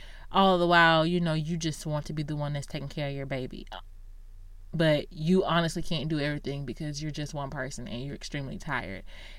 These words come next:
and cranky. And it's just really tough. And so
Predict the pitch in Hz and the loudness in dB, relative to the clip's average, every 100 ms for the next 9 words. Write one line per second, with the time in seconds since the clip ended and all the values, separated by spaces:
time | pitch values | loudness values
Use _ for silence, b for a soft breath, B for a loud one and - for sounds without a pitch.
0 | B - 151 151 170 135 - - - - | B 0 2 2 -2 -4 -6 -14 -16 -16
1 | - - - - - - - - - - | -16 -16 -16 -16 -14 -12 -12 -12 -14 -14
2 | - - - - - - - 185 175 165 | -14 -14 -14 -14 -10 -6 0 2 2 4
3 | 185 185 - 165 - 156 151 156 151 - | 4 4 2 0 0 -2 0 0 -2 -2
4 | - 156 104 - 165 156 180 156 151 | 0 0 0 -4 -2 2 4 4 4